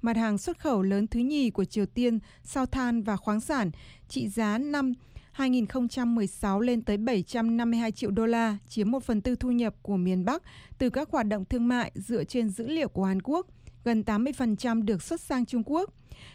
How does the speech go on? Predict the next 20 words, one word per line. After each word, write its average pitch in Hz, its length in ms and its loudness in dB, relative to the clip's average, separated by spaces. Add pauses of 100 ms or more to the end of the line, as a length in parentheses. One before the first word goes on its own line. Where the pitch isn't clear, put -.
Đại 247 160 2
sứ 262 180 0
Haley 269 420 2
nói 233 340 2
nghị 285 180 0
quyết 349 200 -2
này 277 200 2
đồng 202 240 2
thời 208 340 2
cũng 233 260 -2
chấm 247 220 0
dứt 359 160 -4
khả 233 200 -2
năng 214 240 0
chế 214 180 -2
độ 240 160 0
Triều 220 220 -2
Tiên 240 320 2 (320)
có 349 100 0
thể 349 180 0